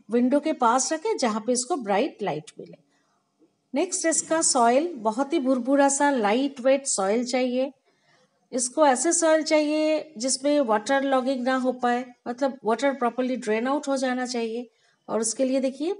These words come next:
ये जो pot है इसका जो drainage होल है अच्छी तरह से seal कर रहे हैं, Drainage होल को अच्छी तरह से seal कर लेना चाहिए। और light भुरभुरा सा मिट्टी के लिए एक हिस्सा garden soil ले लीजिए, एक हिस्सा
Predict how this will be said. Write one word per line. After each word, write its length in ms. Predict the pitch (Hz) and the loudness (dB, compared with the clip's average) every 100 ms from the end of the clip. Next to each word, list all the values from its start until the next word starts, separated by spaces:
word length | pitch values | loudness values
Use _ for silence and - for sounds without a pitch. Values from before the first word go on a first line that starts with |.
| - - | -10 -18
ये 260 | - 214 233 | -10 -4 -2
जो 140 | 226 | 0
pot 360 | 254 254 262 269 | -2 0 0 0
है 260 | 294 294 - | -2 -2 -2
इसका 240 | 214 - | -4 -4
जो 120 | 233 240 | -2 -2
drainage 420 | 226 247 269 269 | 0 0 0 -2
होल 140 | 269 | -2
है 120 | 269 | -2
अच्छी 240 | 262 - 233 | -4 -6 -8
तरह 240 | 233 233 | -4 -4
से 180 | 226 240 | -2 -2
seal 300 | 240 240 269 | -2 -2 -4
कर 240 | 277 285 | -2 -2
रहे 200 | 277 285 | 0 -2
हैं, 320 | 285 285 285 - _ _ _ 190 | -2 -4 -8 -16 _ _ _ -4
Drainage 380 | 226 254 277 | -2 0 2
होल 80 | 277 | 0
को 120 | 269 | 0
अच्छी 220 | 277 - 247 | -2 -2 -4
तरह 220 | 247 240 | -2 0
से 180 | 240 233 | -2 -2
seal 280 | - 254 | 0 -2
कर 180 | 262 277 | 0 0
लेना 280 | 277 285 285 | 2 2 2
चाहिए। 460 | 285 285 285 415 440 _ _ _ _ _ _ _ _ _ _ _ _ _ _ _ _ _ _ _ _ _ _ _ _ _ - | 0 0 -2 -6 -8 _ _ _ _ _ _ _ _ _ _ _ _ _ _ _ _ _ _ _ _ _ _ _ _ _ -10
और 360 | 240 320 294 - | -4 -2 -4 -4
light 360 | 233 269 339 214 | 0 0 0 -2
भुरभुरा 460 | 233 240 269 285 | -2 0 2 4
सा 220 | 277 285 | 4 0
मिट्टी 340 | 277 233 233 254 | 0 0 -2 -6
के 180 | 254 269 | -2 -2
लिए 340 | 254 277 277 | 0 0 0
एक 280 | 269 220 240 | 0 -4 -4
हिस्सा 280 | 254 247 262 | -4 -2 -2
garden 380 | 208 202 208 254 | 0 0 2 0
soil 280 | 247 269 262 | 0 0 2
ले 140 | 262 | 2
लीजिए, 460 | 254 254 247 254 262 | 2 -2 -2 0 0
एक 260 | - 214 - | -2 -8 -6
हिस्सा 440 | 226 - 233 233 | -4 0 2 2